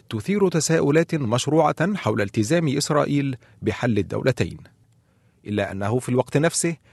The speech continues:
حث القيادة الفلسطينية على محاربة العنف والتحريض بشكل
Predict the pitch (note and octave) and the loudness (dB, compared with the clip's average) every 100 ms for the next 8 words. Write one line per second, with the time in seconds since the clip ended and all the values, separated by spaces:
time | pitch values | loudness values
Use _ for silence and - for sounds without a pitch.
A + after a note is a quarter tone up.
0 | _ - E3 F3+ D#3 E3 F#3 G#3 - D3 | _ -4 0 0 0 0 0 0 0 -2
1 | A#2+ B2 - C#3+ D#3+ E3 F3 F3+ G#2 F#2+ | -2 -6 -2 -2 0 0 0 0 -4 -4
2 | F#2 - G#2+ A#2 - G#2+ A2 D#3+ - G#2+ | -8 -8 -4 -4 -2 -2 -2 -2 -4 0
3 | D#3 - D#3 C#3 D#3 D3 C3 A#2 E3 - | -2 -2 -8 -4 -4 -2 -4 0 -2 0
4 | B2 C3 B2+ | 0 2 0